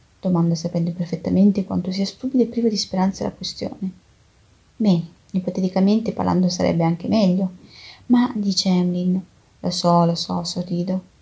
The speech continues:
"Non esistono puledre con una bella personalità", diciamo tutti in coro, scoppiando a ridere battendo cinque. "Una bella personalità", attacca Rivers, consistendo in una figa, consiste in una figa con un piccolo corpo duro capace di soddisfare qualsiasi esigenza sessuale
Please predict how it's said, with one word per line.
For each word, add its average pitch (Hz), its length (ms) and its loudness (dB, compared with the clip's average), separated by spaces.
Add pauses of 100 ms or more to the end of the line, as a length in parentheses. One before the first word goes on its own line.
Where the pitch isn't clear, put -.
(360)
"Non 285 140 2
esistono 180 480 2
puledre 180 380 2
con 170 120 -2
una 165 100 2
bella 170 160 2
personalità", 180 720 -6 (460)
diciamo 185 380 0
tutti 180 240 -8
in 185 80 -4
coro, 180 420 -2 (220)
scoppiando - 440 -2
a 160 40 2
ridere 160 300 0
battendo 165 380 -4
cinque. 175 460 -6 (800)
"Una 240 160 6
bella 202 220 6
personalità", 180 640 -2
attacca - 360 -10
Rivers, - 540 -12
consistendo 175 520 2
in 165 100 6
una 160 80 4
figa, 190 420 -2
consiste 190 420 -2
in 175 60 4
una 175 80 4
figa 240 420 0 (320)
con 262 140 2
un 294 100 4
piccolo 247 280 0
corpo 190 300 0
duro 254 240 2
capace 185 380 0
di - 60 -6
soddisfare 180 640 -2
qualsiasi 269 440 -2
esigenza 208 360 -2
sessuale 190 640 -2